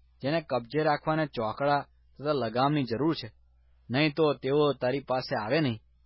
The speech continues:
તેમના જેવો તું ન થા. દુષ્ટ પર ઘણી વિપત્તિઓ આવી પડશે, પણ જે યહોવા પર ભરોસો રાખે છે, તે તેની કૃપાથી ઘેરાશે.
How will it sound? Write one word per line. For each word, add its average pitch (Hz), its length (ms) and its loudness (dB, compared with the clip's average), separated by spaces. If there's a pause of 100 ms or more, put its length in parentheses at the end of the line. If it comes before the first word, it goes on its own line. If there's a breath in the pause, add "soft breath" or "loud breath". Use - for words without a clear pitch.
(260)
તેમના 131 360 0
જેવો 131 280 0
તું 127 200 -4
ન 113 160 -2
થા. 131 240 -6 (680)
દુષ્ટ 151 340 0 (140)
પર 156 180 0
ઘણી 139 300 -2
વિપત્તિઓ - 460 0
આવી 120 240 2
પડશે, 107 260 -6 (600)
પણ 101 180 -10
જે 120 200 0 (240)
યહોવા 147 420 4
પર 147 120 0
ભરોસો 135 400 0
રાખે 123 340 0
છે, 135 140 -6 (600)
તે 147 100 2 (160)
તેની 147 380 -2
કૃપાથી 131 520 -4
ઘેરાશે. 117 460 0